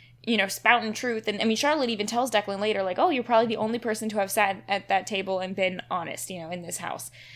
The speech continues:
because everyone else is just B S ing each other all the time." And so, uh, yeah, I don't blame Declan for all of this.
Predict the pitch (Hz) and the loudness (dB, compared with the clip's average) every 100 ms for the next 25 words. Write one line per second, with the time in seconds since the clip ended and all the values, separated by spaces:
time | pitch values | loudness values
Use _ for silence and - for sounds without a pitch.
0 | - 214 226 - 226 220 220 202 190 196 | -12 -2 0 6 8 8 4 2 0 -4
1 | 196 202 - 180 - _ _ 220 180 170 | -4 -4 -4 -10 -18 _ _ 0 2 2
2 | - 175 - 190 190 180 170 - 170 165 | -2 -8 -10 -10 -2 -2 0 0 -2 0
3 | 254 185 180 - - - _ _ _ - | 0 -2 -4 -16 -20 -20 _ _ _ 4
4 | 226 226 220 208 - 233 220 220 220 226 | 8 8 6 -2 0 2 4 8 10 10
5 | 285 254 240 226 214 202 208 208 208 202 | 8 4 2 2 4 2 2 -4 -2 0
6 | 196 196 202 196 190 | 0 2 2 2 0